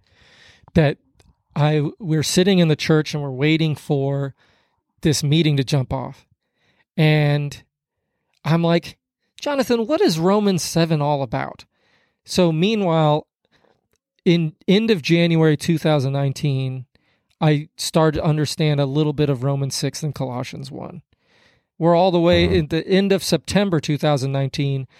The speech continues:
Speaker 1: and I still don't have this understanding of Romans seven, which is, if
Speaker 2: Mm-hmm.
Speaker 1: you're, if you're unfamiliar with it, it's,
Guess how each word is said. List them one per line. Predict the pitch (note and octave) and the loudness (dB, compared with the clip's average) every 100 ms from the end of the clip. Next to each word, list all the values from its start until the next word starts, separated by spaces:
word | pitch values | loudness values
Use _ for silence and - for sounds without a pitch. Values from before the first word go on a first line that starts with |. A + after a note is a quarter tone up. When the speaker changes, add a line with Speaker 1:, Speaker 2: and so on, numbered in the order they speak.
| - _ | -20 _
Speaker 1:
and | - D3 | 0 2
I | D3 | 2
still | C3+ - F3 F3 | -2 -2 2 2
don't | D3+ D#3+ D#3+ | 2 0 0
have | - D#3 C#3+ | -2 0 0
this | D3 - | -2 -2
understanding | E3 D3+ C#3+ - E3+ D#3 D3 C#3+ D#3 | 0 0 0 -2 0 2 2 0 -2
of | D#3+ C#3+ B2 - - | 0 0 -2 -12 -2
Romans | B2+ C#3 C#3 B2+ | 0 2 -2 -4
seven, | - D3 D3+ - - _ - _ _ _ | -4 -4 -4 -8 -12 _ -20 _ _ _
which | D#3+ D3+ - | -2 -2 2
is, | D3 C3+ - - - | 2 2 -2 -12 -6
if | D#3 | -2
Speaker 2:
Mm-hmm. | F2 F2+ | 0 2
Speaker 1:
you're, | D3+ D3 C#3+ - | 2 2 -2 -6
if | C3 | -2
you're | D3+ | 0
unfamiliar | D#3 D3+ C#3+ D3+ D3 | 2 0 2 2 2
with | C#3+ C#3+ | 2 0
it, | D3+ | -2
it's, | C#3 C3 - | -4 -6 -8